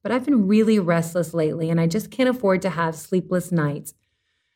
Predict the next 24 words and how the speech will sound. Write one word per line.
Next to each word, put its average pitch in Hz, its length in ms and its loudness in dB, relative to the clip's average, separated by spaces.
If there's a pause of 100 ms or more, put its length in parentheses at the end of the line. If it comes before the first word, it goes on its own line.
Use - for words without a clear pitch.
(120)
As 220 120 4
a 247 60 6
working 262 380 6
mom 185 320 4
to 190 120 -2
three 196 320 4
little 196 240 4
kids, 185 420 0
I - 120 -6
have 208 180 0
to 247 100 0
make 226 160 4
sure 202 180 0
I 175 140 0
am 170 140 2
present 180 440 -2
for - 80 -6
everyone 220 440 2
in 220 80 6
my 202 120 4
life 151 360 0 (180)
day 175 180 2
to 196 100 0
day 160 420 -2